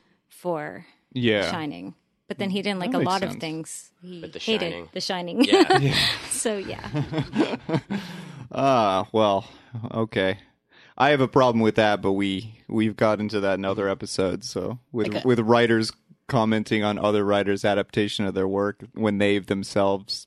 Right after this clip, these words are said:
Speaker 2: borrowed from other topics
Speaker 3: Oh,
Speaker 2: and
Speaker 3: yeah.
Speaker 2: other writers' work.
Speaker 4: That is, that is a good point to touch on, too, before we get into individual films, though, is that in general, people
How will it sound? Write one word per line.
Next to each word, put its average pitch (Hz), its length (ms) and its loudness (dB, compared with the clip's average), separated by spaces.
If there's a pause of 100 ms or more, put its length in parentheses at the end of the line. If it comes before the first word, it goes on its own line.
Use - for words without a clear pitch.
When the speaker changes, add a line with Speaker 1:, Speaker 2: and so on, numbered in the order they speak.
Speaker 2:
borrowed 104 400 0
from 101 180 -2
other 98 220 2
topics 101 460 0
Speaker 3:
Oh, 104 80 0
Speaker 2:
and 90 160 -6
Speaker 3:
yeah. 101 80 -2
Speaker 2:
other 98 160 0
writers' 98 380 0
work. 101 260 -4 (260)
Speaker 4:
That 208 160 0
is, 202 140 0
that 202 140 2
is 220 160 0
a 240 60 0
good 165 260 -2
point 139 300 -2
to 120 80 -6
touch 127 320 -2
on, 113 220 -2
too, 123 280 -4
before 113 340 -4
we 110 120 -2
get 101 140 -4
into 101 300 -8
individual 101 640 -4
films, 139 520 -6
though, 95 240 -2
is 104 260 -8
that 120 120 -2
in 117 280 0
general, 113 680 -2 (380)
people 190 680 2